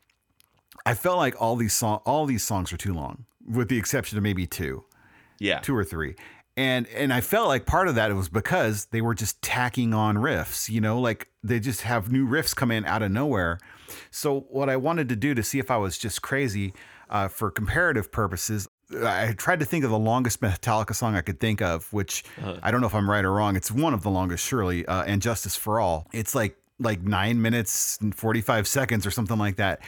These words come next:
Speaker 1: I listened to that and the difference between that song and any of these songs is like night and day, because that song is so
Speaker 2: <laughs>
Speaker 1: well written, and the, just the whole,
Speaker 2: Yeah.
Speaker 1: it's seamless. The whole thing is one big composition. It's,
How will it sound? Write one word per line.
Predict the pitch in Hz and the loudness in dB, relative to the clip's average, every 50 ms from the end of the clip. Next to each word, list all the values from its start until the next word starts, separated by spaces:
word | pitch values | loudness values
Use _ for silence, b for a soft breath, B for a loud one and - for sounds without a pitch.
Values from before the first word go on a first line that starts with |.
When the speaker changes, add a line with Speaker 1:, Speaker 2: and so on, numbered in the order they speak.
| B B B B | B B B B
Speaker 1:
I | 120 147 | -2 0
listened | 170 - - 165 - | 0 0 0 0 0
to | 143 117 | 0 0
that | 127 131 113 92 82 - - - _ b b b b b b b b b b _ _ _ - | 2 4 4 2 2 0 -4 -10 _ b b b b b b b b b b _ _ _ -2
and | 135 143 143 | 0 0 2
the | 135 131 | 0 0
difference | 104 95 160 208 196 - - 120 107 95 90 - | -2 -2 -2 -2 -2 -2 -2 0 0 0 -2 -4
between | - - 107 - - 123 104 101 | -6 -8 -6 -2 0 0 2 2
that | 110 123 139 131 - | 2 2 0 0 0
song | - - 139 123 120 107 | 0 0 0 2 2 2
and | 104 110 - - | 0 0 0 0
any | 143 160 156 139 123 | 0 0 2 2 2
of | 107 95 | 2 0
these | 95 110 104 95 - | 0 0 0 0 0
songs | - 104 90 90 85 - - | -2 -2 0 0 -2 -4 -4
is | 90 104 92 117 | -6 -4 -2 -2
like | 110 101 92 | -2 -2 0
night | 98 98 95 80 85 | 0 0 0 0 -2
and | 85 80 | -2 -2
day, | 90 87 78 69 71 | -2 -2 -2 -2 -4
because | 73 80 101 - 117 101 87 104 | -6 -6 -6 -4 -4 -4 -2 0
that | 127 135 123 - | 0 -2 -2 -2
song | - - 147 127 107 | -2 -2 0 0 0
is | 98 95 - | 0 -2 -2
so | - - - 101 - - 139 139 131 117 107 | -2 -2 -2 -2 0 0 2 2 2 2 2
Speaker 2:
<laughs> | |
Speaker 1:
well | 101 95 90 90 95 98 104 104 101 | 0 -2 -2 -2 0 0 0 0 0
written, | 92 101 98 - - 87 80 80 85 - B B B B B B B | 0 0 -2 -2 -2 -2 -4 -4 -4 -8 B B B B B B B
and | 98 110 110 104 | -4 -2 0 -2
the, | 107 92 | -2 -4
just | 98 120 110 - - - | -6 -6 -6 -6 -4 -4
the | 131 110 | -4 -4
whole, | - - - 156 151 147 135 127 123 110 - 120 | -4 -4 -2 0 0 2 2 0 -2 -2 -4 -4
Speaker 2:
Yeah. | 120 113 | -4 -2
Speaker 1:
it's | 131 - - | -2 -2 -2
seamless. | - - - - 214 240 214 127 90 - - - - - - - B B B | 0 0 0 0 0 0 0 0 -2 -2 -4 -4 -2 -2 -4 -4 B B B
The | B 143 127 | B 0 0
whole | 101 - - 180 185 185 175 | 0 0 0 2 2 2 0
thing | 165 - - 185 160 123 | 0 0 0 0 2 2
is | 104 - - | 0 0 -2
one | 110 127 139 143 147 123 | -2 -2 -2 -2 -2 -2
big | 104 139 135 135 131 | -2 -2 -2 -2 -2
composition. | - - 143 135 127 - 123 92 113 127 120 - - 127 117 | -4 -2 -2 -2 -2 -2 -2 -2 -2 -2 -2 -2 -2 -2 0
It's, | 110 110 - - - - - | 0 -2 -2 -2 -4 -6 -6